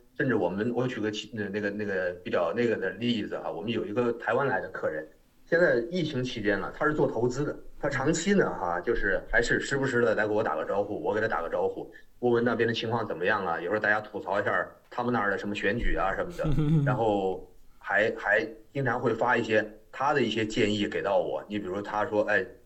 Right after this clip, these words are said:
Speaker 1: 台湾这边的客人会喜欢怎么样的装修，
Speaker 2: 嗯。
Speaker 1: 是怎么样的一种，一种状况，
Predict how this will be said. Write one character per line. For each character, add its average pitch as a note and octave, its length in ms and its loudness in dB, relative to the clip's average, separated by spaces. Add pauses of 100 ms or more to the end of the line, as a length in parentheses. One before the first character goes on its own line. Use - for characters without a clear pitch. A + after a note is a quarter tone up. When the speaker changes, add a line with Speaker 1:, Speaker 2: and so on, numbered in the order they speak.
(320)
Speaker 1:
台 G#2+ 120 -2
湾 A#2+ 140 2
这 A#2+ 80 4
边 G#2 140 2
的 G#2 80 0
客 G2+ 160 0
人 F2+ 160 2
会 G#2 100 -2
喜 - 200 -2
欢 F#2 180 0
怎 E2+ 140 0
么 E2 80 -6
样 G#2+ 180 0
的 F#2+ 80 -2
装 G2 220 -2
修， G#2 260 -4 (420)
Speaker 2:
嗯。 A#2+ 160 -10
Speaker 1:
是 G2 260 0
怎 F2+ 160 -2
么 G#2 60 2
样 A2+ 180 2
的 G2+ 80 2
一 G#2 80 0
种， E2+ 260 -4
一 G2+ 140 -4
种 E2 240 -6
状 - 220 2
况， - 200 -4